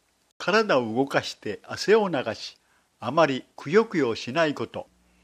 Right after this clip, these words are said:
自分の信条を持って自然体で取り組むようにしています。健康な限りは与えられた役目を務めていきたいですね。と、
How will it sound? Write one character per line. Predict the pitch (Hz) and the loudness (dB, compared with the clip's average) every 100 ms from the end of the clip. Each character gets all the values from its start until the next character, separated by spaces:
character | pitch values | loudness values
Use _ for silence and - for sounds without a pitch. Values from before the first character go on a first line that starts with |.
| _ _ _ _ _ _ _ _ | _ _ _ _ _ _ _ _
自 | 120 | -4
分 | 160 240 | 0 2
の | 220 147 | 2 0
信 | 135 170 | 0 0
条 | 175 175 156 | 4 6 6
を | 139 | 4
持 | 135 | 2
っ | |
て | - - 120 113 | 0 -4 -2 -2
自 | - - | -8 -8
然 | 110 208 214 | 2 2 2
体 | 196 165 135 | 0 0 -2
で | 120 | -6
取 | - 117 156 | -6 -6 -4
り | |
組 | 165 151 | -4 -4
む | 147 | 2
よ | 139 | 2
う | 131 | 2
に | 127 | -2
し | - | -8
て | - 117 | -2 -2
い | |
ま | 107 101 | 0 -4
す。 | - - _ _ _ _ _ _ _ _ _ _ _ _ | -4 -14 _ _ _ _ _ _ _ _ _ _ _ _
健 | - 208 208 | -4 -4 -2
康 | 233 220 | 4 4
な | 185 | 4
限 | 143 135 127 | 2 2 2
り | 123 | 0
は | 113 107 - | 0 -2 -4
与 | 120 202 | 0 4
え | 220 | 6
ら | 214 | 6
れ | 196 | 4
た | 160 143 | 4 4
役 | 143 139 135 | 2 0 -2
目 | 127 | -2
を | 123 | -2
務 | - 190 214 | -2 -2 -2
め | |
て | - 180 | 0 0
い | |
き | 151 | -2
た | - 175 | -2 0
い | 143 | 0
で | 120 | -2
す | - | -4
ね。 | 120 120 87 _ _ _ _ _ _ _ | 0 0 -2 _ _ _ _ _ _ _
と、 | 185 185 | -2 -2